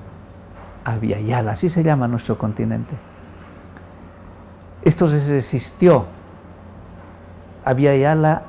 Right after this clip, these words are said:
resistió a la desintegración. Resistió a la división.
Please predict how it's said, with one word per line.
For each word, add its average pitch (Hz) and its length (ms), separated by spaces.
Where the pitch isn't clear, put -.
resistió 139 800
a 127 60
la 117 160
desintegración. 113 1300
Resistió 131 580
a 156 80
la 135 140
división. 123 560